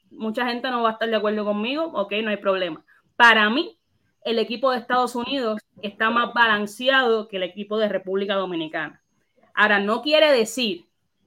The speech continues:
que el equipo de República Dominicana... Eh, no sea el mejor de este, de este clásico o se perfile como el mejor, ¿no? de este clásico, pero para mí el equipo de Estados Unidos está más balanceado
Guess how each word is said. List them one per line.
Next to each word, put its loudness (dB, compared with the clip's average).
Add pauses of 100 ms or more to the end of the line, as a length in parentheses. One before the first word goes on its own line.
que 2
el 4
equipo 0
de 2
República -2
Dominicana... 0 (360)
Eh, 2 (380)
no -4
sea 2
el 0
mejor 0 (500)
de -2
este, 0
de -2
este -4
clásico 0
o -4
se -4
perfile -4
como 0
el 0
mejor, -2
¿no? -4
de -4
este -8
clásico, -4
pero -2
para 2
mí -2
el 0
equipo -4
de 0
Estados -4
Unidos -6
está -2
más 0
balanceado -4